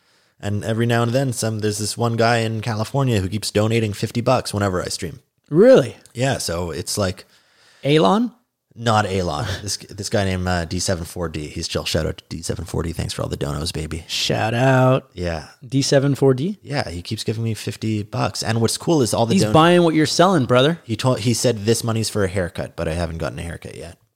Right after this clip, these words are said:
Speaker 2: Oh.
Speaker 1: And yeah, he's buying what I'm selling, which is bullshit. And, uh, yeah, Adam Sancho, Twitch.
Speaker 2: Okay.
Speaker 1: Instagram, Twitter.
Speaker 2: So Adam Sancho, not The Adam Sancho.
Speaker 1: The Adam Sancho.
Speaker 2: The Adam Sancho.
Speaker 1: Yeah.
Speaker 2: At The Adam Sancho.
Speaker 1: At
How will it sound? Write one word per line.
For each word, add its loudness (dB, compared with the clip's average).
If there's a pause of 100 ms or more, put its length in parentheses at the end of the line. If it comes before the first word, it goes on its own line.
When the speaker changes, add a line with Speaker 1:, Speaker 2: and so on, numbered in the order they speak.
(220)
Speaker 2:
Oh. -8 (360)
Speaker 1:
And -6
yeah, -6
he's -8
buying -6
what -8
I'm -8
selling, -4
which -10
is -12
bullshit. -4 (720)
And, -6
uh, -2
yeah, -2
Adam -2
Sancho, -6
Twitch. -8 (320)
Speaker 2:
Okay. -2
Speaker 1:
Instagram, -2
Twitter. -4 (640)
Speaker 2:
So 2
Adam 4
Sancho, 0
not -2
The 2
Adam -2
Sancho. -6
Speaker 1:
The 4
Adam -8
Sancho. -8 (140)
Speaker 2:
The 0
Adam 2
Sancho. -4
Speaker 1:
Yeah. 0
Speaker 2:
At -2
The 4
Adam 4
Sancho. -2
Speaker 1:
At -4